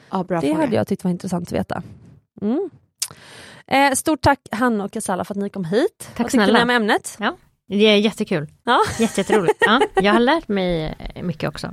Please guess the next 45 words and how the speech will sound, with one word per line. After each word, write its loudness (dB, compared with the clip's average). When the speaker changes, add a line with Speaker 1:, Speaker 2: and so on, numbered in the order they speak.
Speaker 3:
Men 2
det 6
gör 6
jag 2
varje 2
gång -2
jag -4
är -6
här. -10
Speaker 2:
Ja, 4
vad 2
kul. 4
Speaker 3:
Ja. 2
Speaker 2:
Vad -12
bra. -4
Roligt -2
att -4
höra. 2
Och, -2
eh, 6
du 0
som 2
lyssnar, 2
stort -2
tack 2
för 2
att -2
du 4
varit 2
med 4
oss. 4
Hoppas 0
att -6
du -4
tyckte -12
det 0
här 0
var -2
ett -6
spännande -2
ämne. 0
Och -2
om 4
du 4
har, 2